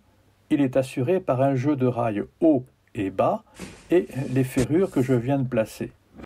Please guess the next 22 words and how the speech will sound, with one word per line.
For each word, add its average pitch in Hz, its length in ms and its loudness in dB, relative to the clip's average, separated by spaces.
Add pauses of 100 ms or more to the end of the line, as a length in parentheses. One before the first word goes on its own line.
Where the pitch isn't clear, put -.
(380)
Celle 104 340 -2
du 107 140 -6
haut, 208 320 0 (260)
équipée 113 540 0
de 95 340 -6
deux 135 160 2
galets 117 500 -2
dans 107 200 -4
le 98 140 -6
plan 101 340 -4 (100)
vertical 110 680 -2 (480)
et 151 160 2
d'un 113 220 0
troisième 123 580 2
dans 101 140 -2
le 104 120 -4
plan 139 200 -2
horizontal, 113 680 -2 (360)
sert 165 420 4
à 120 60 0
la 120 120 0
fois 113 400 0